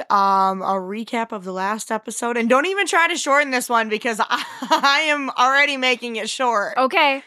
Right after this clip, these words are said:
Speaker 1: <laughs> I know your, your wheels are probably turning even more now. But, uh, so in the last part, we talked about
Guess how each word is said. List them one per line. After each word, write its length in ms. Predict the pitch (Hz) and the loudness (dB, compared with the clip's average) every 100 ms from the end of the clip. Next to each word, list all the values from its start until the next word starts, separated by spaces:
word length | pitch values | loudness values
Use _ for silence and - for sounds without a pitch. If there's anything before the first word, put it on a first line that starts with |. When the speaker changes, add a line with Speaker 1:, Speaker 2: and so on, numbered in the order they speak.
| _ | _
Speaker 1:
<laughs> 140 | 269 392 - - - - 311 311 | 0 0 -4 -12 -12 -4 -2 0
I 180 | 262 | 0
know 160 | 254 262 | 2 2
your, 260 | 302 285 254 - - - | 4 2 0 -4 -18 -6
your 160 | 247 | -2
wheels 320 | 247 269 262 | 2 2 2
are 80 | 240 | 0
probably 500 | 220 247 233 226 233 | 2 2 2 -2 -6
turning 320 | - 233 220 208 | -4 -4 -4 -6
even 200 | 208 202 | -8 -6
more 180 | 202 | -8
now. 240 | 202 180 175 | -6 -8 -8
But, 260 | 180 190 - - _ _ _ - | -6 -8 -10 -20 _ _ _ 2
uh, 520 | 220 214 202 196 202 | 4 6 6 4 2
so 220 | - 240 | -2 -4
in 80 | 233 | -2
the 60 | |
last 340 | 233 247 254 - | 2 2 2 0
part, 340 | 240 247 320 | 2 2 -2
we 220 | 262 240 | -6 -6
talked 380 | 226 233 208 208 | -4 -2 -2 -2
about 460 | 208 208 202 202 | -6 0 2 0